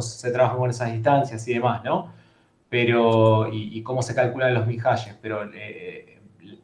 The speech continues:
la parte de estructura general del problema está clara, ¿no?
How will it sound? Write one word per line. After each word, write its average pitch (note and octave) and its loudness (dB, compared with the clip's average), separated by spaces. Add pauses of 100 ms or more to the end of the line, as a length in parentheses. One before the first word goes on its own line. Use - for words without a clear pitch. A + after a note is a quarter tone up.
(380)
la A2+ -2
parte C#3+ 6
de A#2+ 0
estructura C#3+ 4
general C3+ 4
del C#3+ 2
problema C#3 2
está - 0
clara, A#2 4
¿no? D#3+ 0